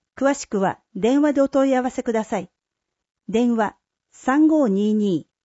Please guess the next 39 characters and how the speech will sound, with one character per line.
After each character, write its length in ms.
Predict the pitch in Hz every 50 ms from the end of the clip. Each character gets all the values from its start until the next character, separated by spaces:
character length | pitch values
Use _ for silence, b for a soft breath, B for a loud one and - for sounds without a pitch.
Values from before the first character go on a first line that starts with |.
| _ _ -
零 240 | 185 247 285 302 277
八 260 | 269 - - 233 190
四 240 | 175 202 214 220 214
六。 340 | 214 208 - 214 160 - _ _ _ _ _ _ _ _ _ _ _ _
フ 60 | - 254
ァ 40 |
ッ 20 | 262
ク 80 | - -
ス、 260 | - - 180 156 - _ _ _ _ _ _
三 340 | _ - 247 262 294 311
五 220 | 294 311 311 277 220
二 240 | 190 196 208 214 214
二 360 | 208 208 202 180 147 - _ _ _ _ _ _ _ -
零 240 | 208 254 294 302
八 260 | - 311 294 - - 165
五 260 | 165 208 220 226 208
五。 320 | 185 202 190 160 - - _ _ _ _ _ _ _ _ _ _ _ _ _ _ _ _ _ _ _ _ _ _ _ _ _ _ _ _
ホ 220 | - 247 277 320
ー 20 | 320
ム 160 | 302 320 311
ペ 220 | - 302 277 247
ー 40 | 196
ジ、 260 | 165 - 156 - - _ _ _ _ _ _ _ _ _ _ _ _ -
エ 160 | 226 285 339
イ 60 | 320
チ 200 | - - - -
テ 120 | - 254
ィ 60 | 269 302
ー 60 | 294
テ 80 | - 311
ィ 40 | 302
ー 40 | 294
ピ 280 | - - 285 285 285 285
ー 40 | 277
エ 40 |
ス 100 | 269 -
コ 180 | - - 254 226
ロ 100 | 202 175
ン 140 | 135 127